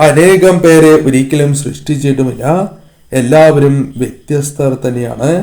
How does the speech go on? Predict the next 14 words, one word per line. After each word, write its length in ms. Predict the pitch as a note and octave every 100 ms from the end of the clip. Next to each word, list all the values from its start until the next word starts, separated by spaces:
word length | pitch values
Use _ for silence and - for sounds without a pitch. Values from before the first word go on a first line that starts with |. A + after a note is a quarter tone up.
| - _ _ _ - C3+
അങ്ങനെയുള്ളവർ 720 | C3 D#3 D#3 D3+ D3 C#3 C3+ D#3 - - _ -
ഈ 20 | G3+ E3
ജീവിതത്തിന് 600 | F3 F3 G3+ G3 F#3 F3+ E3+ D3+
എത്ര 240 | C#3 - G3 F3
വലിയ 220 | E3 D#3+ D#3 C#3
വിലയുണ്ട് 540 | C3+ F3 E3 D#3 D3+ D3+ D3
എന്ന് 220 | C3+ C3+ C3+ C3+ C3
മനസ്സിലാക്കുവാൻ 840 | A#2+ B2 C#3 D#3+ C3+ C3+ C3+ C3 B2+ -
സാധിക്കുന്നതുമാണ്. 1040 | C3+ B2 A#2+ C#3 C3+ C3+ B2+ B2+ A#2 A#2 D3 F#3 G3+ - _ - _ _ - F#3
നമ്മൾ 280 | G3 A3 G#3 D#3 D#3 D3+
എന്താണ് 600 | F3 G3 G3+ F#3+ F#3 F3+ D#3+
എന്ന് 220 | D#3 D#3 D3+ D3+ C#3
മനസ്സിലാക്കണം. 600 | C3 C3 C3 - E3 F3 G#3 G#3 - _ _ -
നമ്മുടെ 300 | C#3+ D3 D3